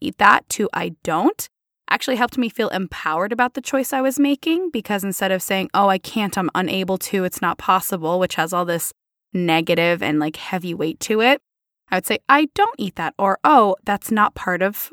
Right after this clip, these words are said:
what I eat," or, "That's not included in my lifestyle, my food lifestyle." And it's a positive way to state something that doesn't feel like you're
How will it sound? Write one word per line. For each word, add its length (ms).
what 200
I 200
eat," 400
or, 120
"That's 240
not 260
included 520
in 220
my 200
lifestyle, 600
my 140
food 220
lifestyle." 580
And 340
it's 160
a 40
positive 560
way 140
to 80
state 320
something 440
that 120
doesn't 300
feel 500
like 260
you're 380